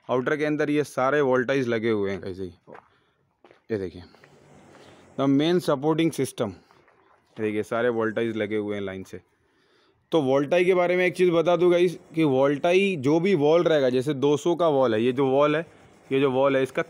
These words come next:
thickness अगर दो सौ है तो वोल्टाई तीन सौ अस्सी एमएम का रहेगा। एक सौ अस्सी एमएम जो है वो ज़्यादा रहेगा वोल्टाई, यानी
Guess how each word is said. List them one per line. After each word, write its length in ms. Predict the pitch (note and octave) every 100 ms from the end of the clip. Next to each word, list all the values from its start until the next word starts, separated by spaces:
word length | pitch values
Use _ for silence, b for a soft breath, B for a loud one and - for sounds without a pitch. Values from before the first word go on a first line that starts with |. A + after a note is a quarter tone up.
| -
thickness 320 | C#3 E3+ F3+
अगर 220 | F3+ F3
दो 180 | D3 D#3
सौ 180 | F#3 F3+
है 120 | F#3
तो 120 | E3+
वोल्टाई 400 | C#3+ C#3+ C#3+ F3+
तीन 240 | F#3 E3
सौ 140 | D#3+ F3+
अस्सी 260 | D3+ -
एमएम 240 | D#3+ C#3 B2+
का 120 | A2+
रहेगा। 260 | G2 F2+ F2+ b b b
एक 200 | C#3 F3+ -
सौ 140 | G3+ -
अस्सी 360 | D3+ - - F#3+
एमएम 300 | F3 F3 F3+
जो 160 | D#3+ D#3
है 120 | D#3+
वो 180 | D#3 E3
ज़्यादा 340 | B2+ B2+ C3+
रहेगा 260 | D3+ C#3+ C#3+
वोल्टाई, 400 | C3 A#2+ A#2 B2
यानी 220 | A2+ A#2